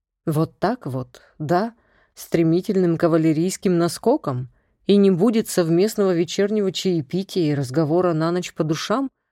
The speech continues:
про торты, саженцы и испанскую литературу».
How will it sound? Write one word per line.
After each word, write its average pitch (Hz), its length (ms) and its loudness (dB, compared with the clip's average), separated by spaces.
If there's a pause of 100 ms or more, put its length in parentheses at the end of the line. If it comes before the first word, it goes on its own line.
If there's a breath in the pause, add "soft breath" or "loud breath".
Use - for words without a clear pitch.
(140)
про 160 200 0
торты, 175 680 2
саженцы 156 840 -2
и 151 40 0
испанскую 175 540 -2
литературу». 185 680 -2